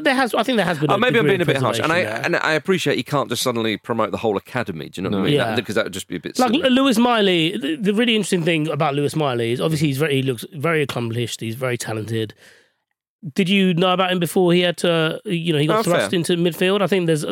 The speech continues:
Speaker 1: you know, unless you're really au fait with
Speaker 2: Yeah.
Speaker 1: Newcastle Academy, Academy, and as Peter's mentioned before on the show, it's not exactly an academy that's been producing a lot of talent regularly.
Speaker 2: Mm.
Speaker 1: Um,
Speaker 2: Why is he not stuck with Dubravka on the wing, is what I'm saying.
Speaker 1: <laughs> Yeah.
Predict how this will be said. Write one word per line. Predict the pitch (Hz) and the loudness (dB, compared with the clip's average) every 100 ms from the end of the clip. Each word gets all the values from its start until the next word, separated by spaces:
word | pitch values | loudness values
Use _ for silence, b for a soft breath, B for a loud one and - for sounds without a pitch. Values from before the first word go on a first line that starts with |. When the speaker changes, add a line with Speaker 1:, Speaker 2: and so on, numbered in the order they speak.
| 107 - | -4 -2
Speaker 1:
you | 190 | 0
know, | 160 | 0
unless | 143 180 165 | 2 0 2
you're | 170 | 0
really | 151 165 165 147 | 2 2 2 2
au | 139 | 0
fait | 131 151 143 | 0 0 0
with | 131 131 127 110 | 2 2 0 -2
Speaker 2:
Yeah. | 101 85 82 - _ | -6 -6 -6 -14 _
Speaker 1:
Newcastle | - - 170 165 151 143 143 | -12 -4 0 2 2 0 0
Academy, | 143 139 131 - - - | -2 -2 -2 -6 -16 -10
Academy, | - 151 127 117 | -4 -2 0 0
and | 131 | 0
as | 143 135 | 0 0
Peter's | 185 147 | -2 -2
mentioned | 135 131 131 127 | -2 -4 -4 -4
before | - 185 | 0 0
on | 123 | 0
the | 117 | -2
show, | - 104 110 - b b b - | -2 -4 -4 -8 b b b -10
it's | 135 | -2
not | 160 131 | 0 2
exactly | 143 - | -2 0
an | 131 | 0
academy | 143 127 | 0 0
that's | 127 120 | -2 -2
been | 131 | -2
producing | 123 120 139 - 127 | -2 -2 -2 0 -4
a | |
lot | 117 | -4
of | 120 | -2
talent | 135 113 | -2 -2
regularly. | 117 113 107 104 110 127 | 0 0 0 -4 -4 -6
Speaker 2:
Mm. | 85 78 78 B B _ - | -6 -8 -12 B B _ -2
Speaker 1:
Um, | 139 135 131 | 0 2 2
Speaker 2:
Why | 131 | 2
is | 135 | 2
he | 151 | 0
not | 127 | 0
stuck | 139 | -2
with | 113 | -2
Dubravka | 110 110 101 - 104 | 0 0 0 0 -2
on | 95 | -2
the | |
wing, | 90 82 78 | -4 -4 -4
is | |
what | 127 | -2
I'm | - - 151 | -2 0 -2
saying. | - | -2
Speaker 1:
<laughs> | - | -2
Yeah. | 175 | -2